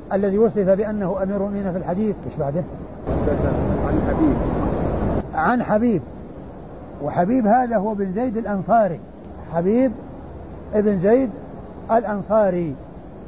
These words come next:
Speaker 1: وهو ثقة، خرج حديثه أصحاب السنن الأربعة، خرج حديثه أصحاب السنن الأربعة. يروي عن عباد بن تميم، عباد بن تميم بن غزية الأنصاري،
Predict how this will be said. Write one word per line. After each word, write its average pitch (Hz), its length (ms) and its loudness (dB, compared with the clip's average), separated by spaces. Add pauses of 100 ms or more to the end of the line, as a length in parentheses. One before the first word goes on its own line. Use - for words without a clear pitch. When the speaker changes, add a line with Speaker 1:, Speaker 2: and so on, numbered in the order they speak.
(160)
Speaker 1:
وهو 175 280 4
ثقة، 202 520 2 (1200)
خرج 220 320 2
حديثه 220 480 4
أصحاب 202 240 0
السنن 196 380 0 (920)
الأربعة، 180 480 2 (960)
خرج 190 320 2
حديثه 196 600 4 (680)
أصحاب 202 340 2
السنن 226 280 -4
الأربعة. 196 460 2 (1160)
يروي 254 580 2
عن 196 220 -8
عباد 214 420 0
بن 220 240 -2
تميم، 214 380 0 (1500)
عباد 165 480 2
بن 196 200 -2
تميم 214 240 0
بن 202 180 -2
غزية 196 480 4
الأنصاري، 202 580 0